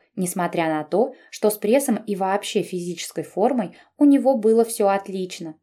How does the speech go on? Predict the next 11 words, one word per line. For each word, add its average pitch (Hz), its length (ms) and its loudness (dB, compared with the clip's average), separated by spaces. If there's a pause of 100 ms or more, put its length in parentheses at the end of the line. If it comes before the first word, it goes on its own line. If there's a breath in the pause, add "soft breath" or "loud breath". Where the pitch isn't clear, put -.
(340)
Спорт 233 500 0 (120)
как 185 200 -2
обязательная 233 680 2
составляющая 196 840 -2
жизни, 180 480 -4 (280 soft breath)
иначе 320 400 4
бы 269 120 2
загнулся 214 600 2
с - 80 -8
таким-то 180 440 -2
графиком. 170 640 -2